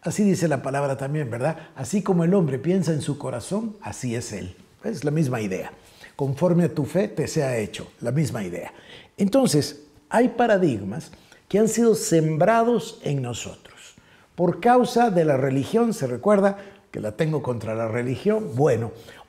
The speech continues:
o por causa de la tradición, o simple y sencillamente por causa de la ignorancia. Tenemos ideas de Dios, ideas acerca de Dios, ideas acerca de nuestra relación con Dios,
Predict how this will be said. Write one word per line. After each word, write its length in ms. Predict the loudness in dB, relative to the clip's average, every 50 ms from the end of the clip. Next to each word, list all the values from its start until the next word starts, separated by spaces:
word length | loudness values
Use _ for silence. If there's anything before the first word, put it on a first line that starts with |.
| _
o 180 | 4 4 4 6
por 200 | 4 2 2 4
causa 360 | 4 4 4 4 4 4 4
de 140 | 4 4 2
la 220 | 2 0 -2 -2
tradición, 840 | -2 0 2 2 2 0 -2 -2 -4 -4 -4 -2 -2 -2 -4 -6 -8 -12 -20 -20 -20 -14 _
o 120 | 2 2 2
simple 480 | 2 4 4 6 6 6 6 6 4
y 60 | 4 6
sencillamente 680 | 4 2 2 4 4 4 4 6 6 4 4 4 2 2
por 220 | 2 2 -2 0
causa 340 | -2 -2 -2 -2 -2 -4 -4
de 100 | -4 -6
la 120 | -6 -6
ignorancia. 640 | -8 -8 -10 -12 -12 -12 -14 -14 -14 -20 -20 -20 -20 -20 _ _ _ _ _ -20 -20 -20 -14 -6
Tenemos 400 | 0 2 4 4 4 4 4 4
ideas 580 | 4 6 6 6 6 4 0 -4 -6 -10 -6
de 140 | -4 -2 2
Dios, 580 | 4 4 6 6 4 2 0 -6 -10 -14 -18 -20 -20 _ _ -20 -20 -20 _
ideas 360 | -2 0 4 4 4 2 2 -2
acerca 600 | -6 -6 0 2 4 6 6 4 4 4 0 2
de 140 | 2 0
Dios, 500 | 0 2 2 2 2 0 -2 -6 -12 -16 -18 -20 -20 -8 0
ideas 340 | 4 4 6 6 4 4 2
acerca 500 | 0 2 4 4 4 4 4 2 0 0
de 80 | 0
nuestra 260 | -2 -4 -6 -4 -2
relación 460 | -4 -2 -2 -2 -4 -4 -4 -4 -4 -2
con 240 | -4 -4 -4 -4
Dios, 320 | -2 -2 -2 -2 -4 -6